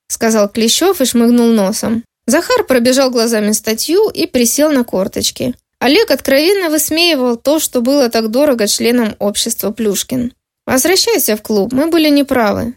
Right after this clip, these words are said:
сказала Кукушкина. «Можем проголосовать, чтобы исключить из общества Семёна, если он так тебе не нравится».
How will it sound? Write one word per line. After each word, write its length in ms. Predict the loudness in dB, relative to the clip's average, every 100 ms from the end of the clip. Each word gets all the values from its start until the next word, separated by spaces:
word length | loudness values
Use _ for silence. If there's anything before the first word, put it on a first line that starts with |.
| -12
сказала 480 | -4 -2 2 0
Кукушкина. 760 | 0 -4 -4 -4 -4 -4 -4 -6 _ 0
«Можем 300 | 2 2 2
проголосовать, 760 | 0 2 2 2 0 2 0
чтобы 300 | 0 -2 0
исключить 460 | 0 -2 0 0 0
из 160 | 0
общества 420 | 0 -2 -4 -2
Семёна, 720 | -2 0 0 2 2 2 2 2
если 300 | 0 0 0
он 160 | 0
так 180 | -2 -4
тебе 220 | -4 0
не 120 | 2
нравится». 680 | 2 2 0 -2 -4 -4 -4